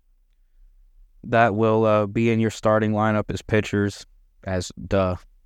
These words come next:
as what else? <laughs> Not as fucking unicorns.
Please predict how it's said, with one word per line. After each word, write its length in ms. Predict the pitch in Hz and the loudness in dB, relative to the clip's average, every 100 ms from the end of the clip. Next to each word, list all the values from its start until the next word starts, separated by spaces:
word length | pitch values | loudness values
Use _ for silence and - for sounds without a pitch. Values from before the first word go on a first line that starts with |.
| - | -18
as 240 | - 95 - | -8 -8 -4
what 180 | 95 95 | -2 -2
else? 440 | 90 90 - - _ - - 156 _ _ | -2 -6 -10 -18 _ -12 -6 -6 _ _
<laughs> 540 | - _ _ _ - | -20 _ _ _ -6
Not 180 | 104 101 | -2 0
as 100 | 98 | 0
fucking 400 | - 107 110 104 | 0 -2 0 -2
unicorns. 800 | 110 110 - 101 92 98 110 | -2 -2 -4 -4 -4 -4 -6